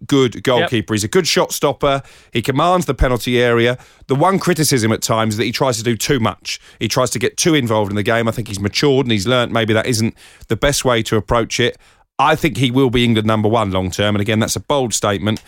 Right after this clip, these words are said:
Speaker 2: No.
Speaker 1: but I think he's that good. And I think he's made a massive difference to Arsenal.
Speaker 2: No,
Speaker 1: He was man of the match.
Speaker 2: I don't think it was, uh, it's a bold statement because I don't think the England goalkeepers are particularly of an elite level. It's all a very much a much of a n-, muchness. So there's a,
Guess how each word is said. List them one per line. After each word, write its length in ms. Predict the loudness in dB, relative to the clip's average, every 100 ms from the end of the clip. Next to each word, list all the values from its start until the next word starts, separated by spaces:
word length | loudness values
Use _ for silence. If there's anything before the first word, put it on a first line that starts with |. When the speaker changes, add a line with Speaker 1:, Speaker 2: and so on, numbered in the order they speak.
| -4
Speaker 2:
No. 120 | 0
Speaker 1:
but 180 | 0 0
I 100 | -2
think 200 | -2 -2
he's 180 | -2 0
that 220 | -2 0
good. 300 | 0 0 0 -8 -20 -20 _ -4
And 140 | -2
I 80 | -2
think 360 | 0 0 0 -2
he's 200 | -2 0
made 160 | 0
a 60 | 2
massive 400 | 2 2 -2 0
difference 320 | -2 -2 -2
to 120 | 0
Arsenal. 280 | 0 0 0
Speaker 2:
No, 40 | 2
Speaker 1:
He 40 |
was 120 | 2
man 140 | 0 0
of 40 |
the 60 | 2
match. 260 | 0 0
Speaker 2:
I 80 | -2
don't 260 | 0 0 0
think 220 | -2 0
it 140 | 0
was, 320 | 2 2 2 0
uh, 120 | 0
it's 220 | 0 0 -2
a 60 |
bold 240 | 0 0 0
statement 340 | -2 -2 -2
because 180 | -2 0
I 60 | 2
don't 260 | 2 2
think 200 | 0 0
the 60 | 2
England 220 | 4 4
goalkeepers 540 | 2 0 0 -2 0
are 80 | -2
particularly 880 | 0 -2 -2 -2 0 2 2 0 -4 _
of 140 | 0
an 100 | 2
elite 320 | 2 2 2 0
level. 300 | -2 0 0
It's 200 | 2 0
all 280 | 2 2
a 60 | 2 0
very 220 | 0 2 2
much 240 | 0 2
a 40 |
much 260 | 2 2 -2
of 80 | -2
a 40 |
n-, 180 | 0 -2 _
muchness. 540 | -2 -2 -4 -6 -4
So 100 | 0
there's 180 | 2 2
a, 120 | 0